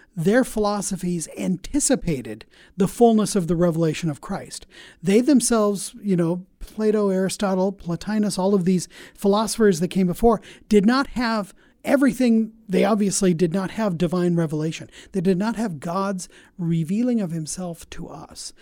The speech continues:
But they did have what we think of today as the seeds of the word, or the semina verbi.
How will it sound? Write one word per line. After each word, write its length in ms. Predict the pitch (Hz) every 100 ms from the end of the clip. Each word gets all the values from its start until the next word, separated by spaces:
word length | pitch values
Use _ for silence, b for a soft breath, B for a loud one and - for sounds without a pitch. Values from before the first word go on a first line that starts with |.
| b b -
But 160 | 196
they 100 | 208
did 180 | 208 320
have 220 | 294 190
what 160 | 202 196
we 120 | 220
think 220 | 214 269
of 140 | 226 -
today 300 | 196 214 208
as 180 | 185
the 240 | 185 175 - b b
seeds 520 | - - 247 254 190
of 140 | 202 160
the 100 | 165
word, 460 | 156 165 139 123
or 80 | 131
the 120 | 127
semina 440 | - 233 240 208 160
verbi. 540 | 147 156 151 117 -